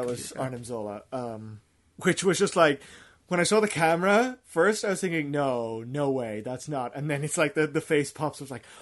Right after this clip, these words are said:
Speaker 2: "Holy shit, they brought back Zola," and he's a
Speaker 1: <laughs>
Speaker 2: computer screen. And I love the way that he was, like, backed up on rolls and rolls of old <laughs> computers.
Speaker 1: Yeah, underground. That was super cool.
Speaker 2: Um, but yeah, like, uh,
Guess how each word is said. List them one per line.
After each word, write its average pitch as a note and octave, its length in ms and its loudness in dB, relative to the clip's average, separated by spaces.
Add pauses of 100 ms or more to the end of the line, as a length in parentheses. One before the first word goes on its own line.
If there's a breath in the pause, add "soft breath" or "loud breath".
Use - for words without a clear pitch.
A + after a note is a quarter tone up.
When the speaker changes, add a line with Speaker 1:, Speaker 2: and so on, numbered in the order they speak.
Speaker 2:
"Holy - 500 -4
shit, F3+ 320 -4
they E3+ 80 0
brought F3 320 -2
back E3 200 -2
Zola," E3 440 6
and D3 100 2
he's D#3+ 160 4
a D3+ 80 2
Speaker 1:
<laughs> D#3+ 120 2
Speaker 2:
computer D#3 440 4
screen. C#3 500 2 (460 loud breath)
And D3 100 4
I E3+ 40 8
love G#3 180 10
the A3 80 8
way G3 160 8
that E3+ 120 6
he D#3+ 80 8
was, D#3 100 4
like, D3 180 4
backed C#3+ 260 6
up C#3 200 2
on C#3 220 -4
rolls C3+ 340 2
and C#3 120 -2
rolls C3 300 0
of C#3+ 140 0
old D3 260 0
<laughs> - 80 -2
computers. F3+ 840 0
Speaker 1:
Yeah, B2+ 260 4
underground. B2 640 0
That B2 140 2
was A2 140 -4
super G#2+ 340 -10
cool. G#2 380 -12 (120)
Speaker 2:
Um, B2 600 0 (520)
but E3 200 0
yeah, E3 260 6
like, C3+ 340 4
uh, C3+ 360 4